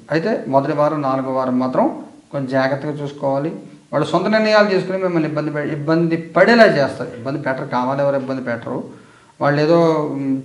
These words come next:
చేశారంటే అనవసరంగా ఇబ్బంది ఉంటుందన్నమాట. అందువల్ల జాగ్రత్తగా చూసుకోండి. పరిహారం ఏం చేయాలి?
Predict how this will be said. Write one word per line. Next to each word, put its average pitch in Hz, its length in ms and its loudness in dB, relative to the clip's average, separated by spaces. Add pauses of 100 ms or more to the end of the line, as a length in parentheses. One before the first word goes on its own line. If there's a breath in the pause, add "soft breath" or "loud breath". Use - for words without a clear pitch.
చేశారంటే 165 460 2
అనవసరంగా 185 560 2
ఇబ్బంది 143 300 0
ఉంటుందన్నమాట. 113 520 -6 (260)
అందువల్ల 127 480 -6 (380 loud breath)
జాగ్రత్తగా 135 480 -4 (100)
చూసుకోండి. - 380 -12 (220)
పరిహారం 156 360 4
ఏం 113 140 -6
చేయాలి? 117 300 -12